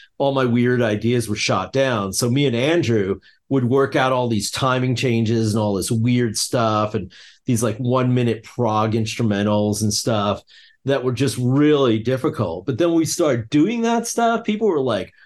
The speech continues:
"Holy shit, what the fuck are they <laughs> doing?" It's like, it was just so, like, not what you'd expect to see at a punk show, you know what I mean? And we were just like,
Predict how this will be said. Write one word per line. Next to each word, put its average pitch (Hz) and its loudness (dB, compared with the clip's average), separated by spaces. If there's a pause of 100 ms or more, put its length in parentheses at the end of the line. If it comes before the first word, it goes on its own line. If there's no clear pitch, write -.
(140)
"Holy 190 0
shit, - -4
what 196 -6
the - -8 (220)
fuck - -8
are 180 -6
they 175 -2
<laughs> - -
doing?" - -4
It's - -4
like, - -4
it 208 -2
was 202 2
just 208 2
so, 208 2
like, 147 0 (300)
not 170 0
what 185 2
you'd 156 0
expect - -2
to 120 -2
see 160 0
at 117 0
a 120 -4
punk 175 -4
show, 101 -2
you 107 0
know 117 0
what 123 0
I - 0
mean? 147 2
And 131 0
we 117 2
were 120 0
just 123 -2
like, 113 0